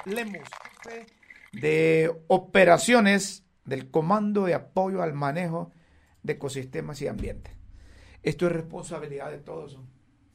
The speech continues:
Necesitamos que todos los hondureños tengamos conciencia para contrarrestar los incendios y evitar que sucedan los incendios.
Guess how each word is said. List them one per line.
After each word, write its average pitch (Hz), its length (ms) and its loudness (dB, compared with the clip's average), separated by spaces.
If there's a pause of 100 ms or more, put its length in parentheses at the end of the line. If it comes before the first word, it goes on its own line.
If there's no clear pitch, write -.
(800)
Necesitamos 160 920 -4 (720)
que 151 100 -2
todos 214 400 6
los 185 140 -2
hondureños 175 560 -4
tengamos 160 480 -10
conciencia 135 680 -10 (1800)
para 143 340 -2
contrarrestar 131 720 -10
los 143 180 -12
incendios 131 680 -14
y 185 200 2
evitar 160 520 -2
que 175 100 -8
sucedan 143 320 -8
los 135 120 -12
incendios. 127 400 -12